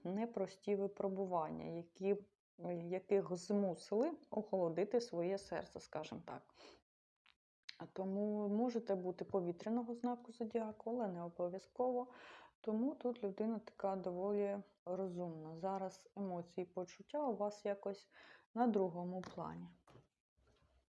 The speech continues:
Сильні ваші сторони, які ж вони? В чому ваша сила? В сім'ї, в умінні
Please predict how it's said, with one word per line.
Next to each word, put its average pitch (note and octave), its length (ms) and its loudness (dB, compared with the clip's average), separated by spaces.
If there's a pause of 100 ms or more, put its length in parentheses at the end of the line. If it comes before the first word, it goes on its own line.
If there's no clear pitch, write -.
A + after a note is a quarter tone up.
(1200)
Сильні D#3 300 -2
ваші D#3 300 -4
сторони, F#3+ 560 -4
які - 240 -10
ж - 200 -10
вони? D#3 300 -6 (1400)
В - 60 -20
чому F3 320 -2
ваша D3 260 -2
сила? - 440 -10 (2750)
В - 80 -10
сім'ї, G3 840 0 (2500)
в F3 240 -12
умінні G#3 720 2